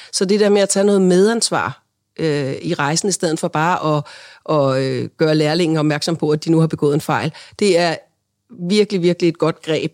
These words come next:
som, øh, som gør, at, øh, man ikke mister modet, og man ikke føler sig lukket ned, og man ikke føler sig afvist i situationen. Så sig i virkeligheden bare tak, når der er en fejl, og så, øh, få rettet det, eller få givet den, øh, instruks eller viden, som der er brug for.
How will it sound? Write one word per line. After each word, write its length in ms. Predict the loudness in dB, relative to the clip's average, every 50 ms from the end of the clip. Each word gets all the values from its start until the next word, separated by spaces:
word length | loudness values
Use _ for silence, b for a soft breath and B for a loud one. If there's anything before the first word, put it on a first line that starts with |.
| -8 -8
som, 380 | -4 -2 0 2 4 4 4
øh, 360 | 4 2 2 2 0 -2 -2
som 240 | -2 -2 -2 -2 0
gør, 200 | 2 0 2 2
at, 340 | 0 -2 -4 -6 -6 _ -2
øh, 200 | 0 0 2 2
man 180 | 2 2 2 2
ikke 140 | 2 2 0
mister 200 | 0 2 2 2
modet, 400 | 4 4 4 2 2 0 0 2
og 80 | 0
man 160 | 0 2 0 0
ikke 120 | -2 -2
føler 180 | -2 0 0 0
sig 160 | 0 0 2
lukket 260 | 2 0 0 2 2
ned, 320 | 4 4 4 4 2 0
og 100 | -2 -2
man 160 | 0 2 2 0
ikke 160 | 0 -2 0
føler 260 | 0 0 0 2 -2
sig 280 | -2 -2 -2 -2 -2 -2
afvist 500 | 0 -2 0 0 -2 -4 -4 -6 -6 -8 B B B B B B B
i 60 | -4
situationen. 640 | -4 0 0 0 0 0 0 -2 -2 -2 -4 -4 B B B B B B
Så 140 | -2 0
sig 140 | 0 0 0
i 40 | 0
virkeligheden 340 | -2 0 2 2 2 2 2
bare 120 | -2 -2
tak, 380 | 0 0 0 0 0 -2 -2 -2
når 100 | 0 0
der 80 | 2
er 80 | 0 0
en 80 | -2 -2
fejl, 360 | -2 -2 -2 -2 -2 -4 -4 -4
og 140 | -4 -4
så, 340 | -2 -2 0 0 0 0 0 0
øh, 140 | 0 -2
få 120 | -4 -6 -4
rettet 320 | -2 -2 -2 -2 -2 -2
det, 220 | 0 0 0 -2 -6 -4
eller 200 | -4 -4 -4 -4
få 120 | -8 -8
givet 220 | -4 -4 -4 -2 0
den, 160 | -2 -2 -2 -6 -4 -2
øh, 200 | -2 -2 -2 -4 -2 -4
instruks 480 | -4 -4 -2 -6 -8 -6 -6 -6 -4 -2
eller 200 | -2 -2 -2 -2
viden, 280 | -2 -2 -2 -2 -2 -2
som 280 | -4 -4 -4 -4 -4
der 100 | -4 -6
er 60 | -8
brug 180 | -8 -8 -14 -18
for. 160 | -16 -18 -20